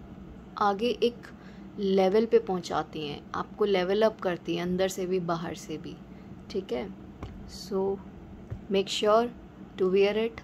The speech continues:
message me on Instagram, मैं वहाँ पे आपको directly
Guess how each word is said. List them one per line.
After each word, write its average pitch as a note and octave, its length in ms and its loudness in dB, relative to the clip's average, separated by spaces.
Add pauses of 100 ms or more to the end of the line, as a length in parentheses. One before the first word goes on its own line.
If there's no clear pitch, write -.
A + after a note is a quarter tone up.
message F#3+ 400 0
me G3 180 4
on F#3 100 2
Instagram, G3 640 0 (640)
मैं F#3+ 160 6
वहाँ F3+ 160 2
पे E3+ 120 -4
आपको F#3 300 0
directly F3+ 640 2